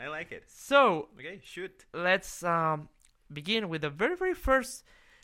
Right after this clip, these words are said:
Speaker 2: Gaming Frontier super quick interview with one question, right? So, buddy,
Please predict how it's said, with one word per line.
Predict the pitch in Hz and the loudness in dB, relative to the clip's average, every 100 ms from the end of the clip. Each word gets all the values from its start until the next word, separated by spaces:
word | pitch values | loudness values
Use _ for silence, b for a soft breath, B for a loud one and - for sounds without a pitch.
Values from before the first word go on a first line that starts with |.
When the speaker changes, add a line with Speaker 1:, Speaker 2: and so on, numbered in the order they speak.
| b | b
Speaker 2:
Gaming | 185 254 254 | -6 -4 -2
Frontier | 233 202 214 | -2 -2 -4
super | - 226 - 202 | -6 -8 -4 -6
quick | - 180 - | -4 -6 -4
interview | 185 165 165 139 147 147 139 131 - b b _ 139 | -8 -6 -8 -6 -4 -2 -4 -6 -12 b b _ -12
with | 143 - - | -12 -12 -18
one | 139 139 131 | -6 -6 -6
question, | - 123 - - - - - _ | -6 -6 -6 -14 -16 -18 -20 _
right? | 131 143 147 - b b b | 0 2 2 -4 b b b
So, | - 285 277 185 131 147 _ _ _ _ 160 | -2 6 6 6 0 -6 _ _ _ _ 2
buddy, | 247 247 - | 4 4 -2